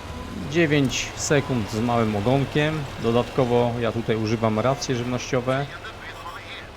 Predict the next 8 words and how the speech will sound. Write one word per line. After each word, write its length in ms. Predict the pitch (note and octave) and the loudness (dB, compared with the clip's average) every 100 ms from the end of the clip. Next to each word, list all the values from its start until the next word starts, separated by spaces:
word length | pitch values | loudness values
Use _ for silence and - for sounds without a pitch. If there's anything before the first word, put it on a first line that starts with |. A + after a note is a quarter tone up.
| - - - - - - - - - - - - - - - - - - | -16 -16 -6 2 4 4 0 0 2 2 0 -2 -4 -4 -4 -4 -6 -4
To 100 | - B2 A2 | -2 -2 0
było 120 | F#2+ | 0
w 80 | - | -2
sumie 260 | A2+ G2+ G2+ | -4 -2 -2
niepotrzebne, 800 | A#2 B2+ C3 - C3+ A#2+ A#2+ B2+ B2+ | -2 -2 -2 0 0 0 0 -2 -2
no 60 | |
ale 280 | A2+ G#2 G2 | -2 -2 -2
nic. 400 | F2+ A2 - - | -4 -4 -6 -8